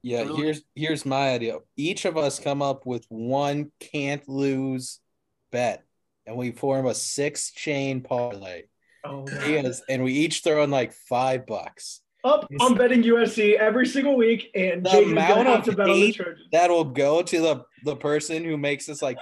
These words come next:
Speaker 1: five and one that week will be awesome. Like, just beautiful.
Speaker 2: I think, uh, I think we found our, I think Jake just inspired our college football segment.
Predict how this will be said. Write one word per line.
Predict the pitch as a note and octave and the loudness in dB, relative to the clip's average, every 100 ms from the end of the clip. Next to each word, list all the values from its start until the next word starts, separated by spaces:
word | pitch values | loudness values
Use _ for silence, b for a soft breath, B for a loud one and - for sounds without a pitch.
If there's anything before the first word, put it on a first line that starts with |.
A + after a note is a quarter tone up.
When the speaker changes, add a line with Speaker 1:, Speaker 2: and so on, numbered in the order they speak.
| - | -6
Speaker 1:
five | A#2 C3+ D3 | -6 -6 -8
and | C3 | -10
one | A#2 B2+ | -10 -10
that | C#3 C#3+ | -10 -10
week | D3 D#3 D3+ - _ _ _ | -8 -8 -10 -16 _ _ _
will | B2 C#3 | -6 -6
be | C3+ C#3 C3+ C3+ _ _ _ _ _ _ A2 | -4 -6 -6 -8 _ _ _ _ _ _ -6
awesome. | A2+ A2 - F#2 D#2+ E2 - | -4 -4 -6 -14 -16 -20 -12
Like, | A#2+ A2+ A2 - A2+ - | -6 -6 -6 -10 -20 -10
just | C3 E3 C3+ - B2 A2+ | -2 0 0 -4 -10 -10
beautiful. | C3+ C#3 B2 - F#2+ D2+ - _ - | -4 -2 -2 -6 -14 -14 -16 _ -2
Speaker 2:
I | C3+ | 0
think, | F3+ F#3 G3+ | 0 0 2
uh, | E3+ D3 | 4 2
I | |
think | C#3+ F3+ | 0 -4
we | E3 | -4
found | - E3 E3+ D#3+ | 0 0 2 2
our, | D#3 C#3 | 2 0
I | |
think | B2 E3 | -2 -8
Jake | A#2 D#3+ E3+ | -6 -6 -4
just | B2+ C#3 | -8 -8
inspired | A#2 C#3+ C3+ C3+ B2+ | -4 0 2 2 -2
our | C3 | -4
college | A#2+ - C#3 B2+ | -4 -2 -2 -2
football | - C3+ C3 | -6 -6 -6
segment. | - C#3+ D3 G2 | -4 -6 -6 -10